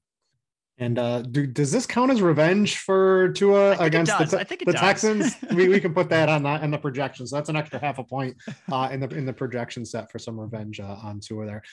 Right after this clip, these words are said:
Speaker 1: Yeah, I think Tua is fine. Uh, what I was looking at is people are gonna be using Lamar. I think getting a little different with uh, the quarterback on the other side of that game, and Kirk Cousins can be pretty interesting. It does cost more, you know, to jam in Justin Jefferson with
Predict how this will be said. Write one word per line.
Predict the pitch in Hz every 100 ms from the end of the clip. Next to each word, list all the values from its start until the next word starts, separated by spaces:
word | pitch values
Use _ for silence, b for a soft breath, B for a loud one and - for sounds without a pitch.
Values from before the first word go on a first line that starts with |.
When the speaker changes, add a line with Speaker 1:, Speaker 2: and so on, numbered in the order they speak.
| B
Speaker 1:
Yeah, | 185 165
I | 160
think | 208 185
Tua | - 202
is | 190
fine. | - 185 180 180
Uh, | 151 147
what | 143 147
I | 247
was | 247
looking | 175 160 160
at | 156 160
is | 147 143 135 - _ _ _ -
people | 247 294
are |
gonna | 214 180
be |
using | 175 165 156
Lamar. | 131 139 143 143
I | 135 143
think | - 160 156 -
getting | 156 156 151
a | 139
little | 135 151 135
different | 117 170 175 151 139
with | 139 139 135 131 110 _ _ _ _ _ -
uh, | 123 120 117
the | 135
quarterback | - 170 160 151 156
on | 139
the | 131
other | 202 285
side | - 143
of |
that | 127 120
game, | 123 113
and | 110
Kirk | 160 156
Cousins | 135 131 117 113
can | - 120
be | 117
pretty | 117 123 113
interesting. | 113 113 113 120 120
It | 156
does | 131 185
cost | - 147 151
more, | 160 165 165 156 B B
you | 143
know, | 135
to | 127
jam | 120 139 143
in | 135
Justin | 131 131 143 123
Jefferson | 127 117 120 - 123 117 117 b b -
with | 127 147 147 143 123